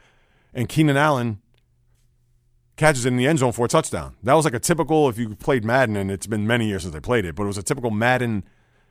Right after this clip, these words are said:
type of play where, here, you had the ball, pops up in the air, and next thing you know, it's a touchdown. You say to yourself, "What?" Well, anyway, I digress. So you had that. Then the Steelers couldn't move the ball. It seemed like they were three and outs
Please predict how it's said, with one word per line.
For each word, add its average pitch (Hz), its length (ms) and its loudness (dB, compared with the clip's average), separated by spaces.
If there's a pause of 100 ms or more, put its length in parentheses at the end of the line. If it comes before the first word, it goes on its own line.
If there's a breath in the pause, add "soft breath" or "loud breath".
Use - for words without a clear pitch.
(380)
type 123 200 2
of 98 60 -8
play 127 320 2
where, 101 380 -2
here, 123 100 2
you 120 140 2
had 123 120 0
the 113 60 -4
ball, 117 240 2
pops 127 260 0
up 104 80 -8
in 110 60 -4
the 110 160 0
air, 117 180 0
and 92 220 -8 (180)
next 107 200 -8
thing 113 100 -4
you 101 80 -2
know, 117 120 0
it's 92 100 -8
a - 40 -20
touchdown. 110 360 -4
You 90 60 -6
say 104 140 -6
to 95 40 -8
yourself, 92 220 -8
"What?" 165 280 -2
Well, 113 160 2
anyway, 80 220 -2 (340)
I 98 80 -10
digress. 87 500 -6 (1600 soft breath)
So 127 120 -2
you 120 100 4
had 143 180 4
that. 127 320 2 (760)
Then 151 160 6
the 175 60 4
Steelers 165 280 2
couldn't 127 180 2
move 147 200 6
the 127 60 2
ball. 104 280 2
It 104 60 0
seemed 139 160 -2
like 123 100 -2
they 113 80 -2
were 98 80 -2
three 139 260 0
and 131 100 0
outs 135 380 -2